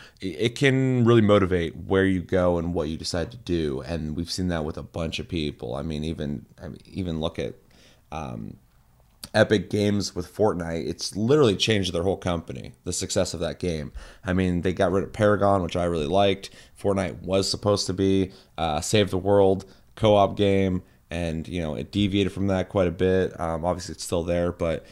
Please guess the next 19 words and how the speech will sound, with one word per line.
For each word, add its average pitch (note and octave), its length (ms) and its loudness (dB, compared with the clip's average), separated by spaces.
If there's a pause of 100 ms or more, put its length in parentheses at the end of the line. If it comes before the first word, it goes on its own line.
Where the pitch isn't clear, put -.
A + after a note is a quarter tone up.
(140)
you G#2 100 -4
know, G2 120 2
it, G#2 160 0
it A2 180 -2
pretty D3+ 180 2
much A#2+ 280 0
changed B2 300 -2
their F2 120 -2
whole G2+ 140 2
structure D#2+ 580 -2
of D#2+ 100 -10
what E2+ 120 -4
they D#2 100 -6
do. D#2 420 -2
I E2+ 80 -6
mean, E2+ 200 -6
they D#2+ 80 -6
still F2+ 240 -2
obviously E2 500 -4